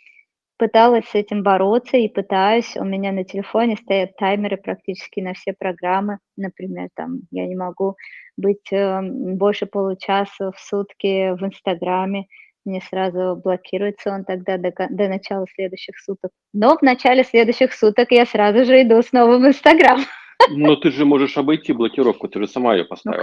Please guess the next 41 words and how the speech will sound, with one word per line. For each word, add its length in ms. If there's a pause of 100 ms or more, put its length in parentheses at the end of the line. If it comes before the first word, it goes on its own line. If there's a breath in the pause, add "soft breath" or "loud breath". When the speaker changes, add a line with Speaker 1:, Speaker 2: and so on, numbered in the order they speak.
(120)
Speaker 2:
правильно? 140
Speaker 1:
конечно, 420
ну, 380
Speaker 2:
То 60
есть, 120
если 140
Speaker 1:
у 60
меня 140
же 60
Speaker 2:
начинаются 320
Speaker 1:
есть 100
Speaker 2:
ломки, 500 (440)
ломки 220
Speaker 1:
Да. 160
Speaker 2:
начинаются, 600
ты 140
выключаешь 480
блокировку, 520
говоришь: 220
«Нет, 160
еще 220
одна 200
доза 300
Инстаграма, 460
Speaker 1:
Ну, 80
Speaker 2:
и 60
как 200
бы 80
Speaker 1:
бывает, 100
Speaker 2:
все 40
Speaker 1:
ну, 100
Speaker 2:
нормально». 140
Speaker 1:
бывает, 320
еще 340
пять 300
минут, 440
еще 260
бывает, 560
иногда 480
скажу. 600
Но 280